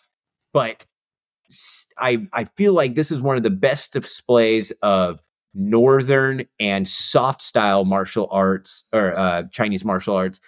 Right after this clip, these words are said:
that's really ever been done, but also twenty-first century. I mean, I think obviously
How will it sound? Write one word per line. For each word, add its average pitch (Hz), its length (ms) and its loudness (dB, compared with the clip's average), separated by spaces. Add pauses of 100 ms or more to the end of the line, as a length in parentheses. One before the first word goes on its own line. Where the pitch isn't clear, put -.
(160)
that's 110 260 -2
really 196 400 2
ever 160 160 2
been 120 320 0
done, 147 260 2
but 117 120 0
also 127 540 2
twenty-first 107 500 -2
century. 123 480 0 (240)
I 139 60 -4
mean, 131 160 2
I 117 80 2
think 127 280 -2
obviously 110 680 0